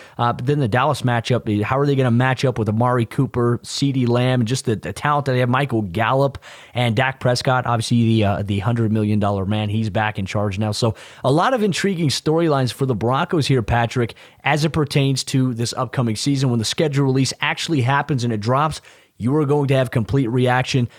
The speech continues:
on the week-to-week matchups by myself and Patrick Chiodo, and we're gonna get you fans involved in the show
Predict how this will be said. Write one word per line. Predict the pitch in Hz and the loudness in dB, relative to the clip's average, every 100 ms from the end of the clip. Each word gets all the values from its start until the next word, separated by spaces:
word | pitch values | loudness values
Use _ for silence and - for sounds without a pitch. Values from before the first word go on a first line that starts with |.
| - | -6
on | 107 | -2
the | 107 | 0
week-to-week | 107 127 139 - 127 131 - | 2 2 0 0 0 0 0
matchups | 120 120 139 113 - | 0 0 0 -2 -2
by | 110 107 | -2 0
myself | 101 95 - 131 127 127 - - - | -2 -4 -2 0 0 -2 -10 -20 -10
and | - 113 | -4 -2
Patrick | - 156 147 143 131 | 0 -2 -2 -2 -2
Chiodo, | 131 123 120 120 | 0 2 2 2
and | |
we're | 113 | 2
gonna | 123 | 2
get | 117 120 - | 0 0 0
you | 120 | -2
fans | - 110 101 | 0 -2 0
involved | 98 87 98 90 | -2 -2 -2 -2
in | - 104 | -4 -4
the | 98 | -2
show | - - 90 87 | -4 -2 -2 -2